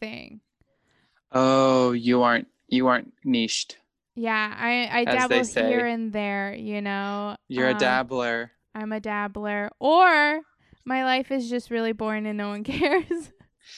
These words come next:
Speaker 2: It could be either.
Speaker 1: Yeah, <laughs> it's probably either, you know. Um,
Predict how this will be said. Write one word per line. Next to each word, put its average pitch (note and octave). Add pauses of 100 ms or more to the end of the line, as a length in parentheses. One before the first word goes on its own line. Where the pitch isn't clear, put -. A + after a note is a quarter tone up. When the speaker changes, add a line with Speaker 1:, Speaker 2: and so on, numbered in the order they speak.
(100)
Speaker 2:
It E3+
could A3+
be A#3 (180)
either. C3+
Speaker 1:
Yeah, C#4+
<laughs> G4
it's -
probably C#4
either, A#3+ (100)
you C#4+
know. C4+ (520)
Um, A#3+